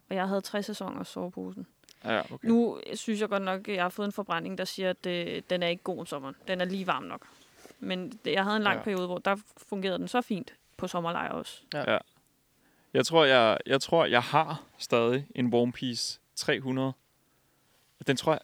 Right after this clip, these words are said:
Speaker 2: jeg har aldrig rigtig været glad for den. Det kan også godt være, det,
Speaker 1: Hvad,
Speaker 2: altså
Speaker 1: hvad er det, der gør, at du ikke helt har været glad for den?
Speaker 2: Jamen, det er sådan den måde, den klæber sig til kroppen på. Det er simpelthen følelsen af stoffet. Det har aldrig været
Speaker 1: Okay.
Speaker 2: rart. Øh,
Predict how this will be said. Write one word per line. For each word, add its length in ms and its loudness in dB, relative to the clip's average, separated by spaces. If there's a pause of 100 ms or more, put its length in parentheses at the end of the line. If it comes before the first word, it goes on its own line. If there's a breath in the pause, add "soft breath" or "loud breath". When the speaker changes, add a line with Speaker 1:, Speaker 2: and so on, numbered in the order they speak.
Speaker 2:
jeg 100 2
har 100 0
aldrig 260 4
rigtig 240 0
været 160 -2
glad 140 -4
for 160 -10
den. 140 -14 (340)
Det 80 -4
kan 60 2
også 120 -2
godt 120 0
være, 100 -2
det, 200 -2 (360)
Speaker 1:
Hvad, 120 0
Speaker 2:
altså 180 6
Speaker 1:
hvad 140 2
er 40 4
det, 120 -6
der 160 0
gør, 160 2
at 140 -4
du 60 -2
ikke 140 -2
helt 220 -4
har 60 -4
været 180 -2
glad 200 -4
for 80 -10
den? 140 -12
Speaker 2:
Jamen, 320 0
det 60 0
er 60 -2
sådan 260 -6
den 200 0
måde, 460 2
den 240 -4
klæber 460 -4
sig 180 -6
til 120 -8
kroppen 440 -4
på. 260 0
Det 60 -6
er 60 0
simpelthen 240 4
følelsen 560 0
af 60 -4
stoffet. 340 0 (160)
Det 80 -20
har 100 -16 (100)
aldrig 280 2
været 120 2
Speaker 1:
Okay. 100 -2
Speaker 2:
rart. 280 -6 (360)
Øh, 720 -4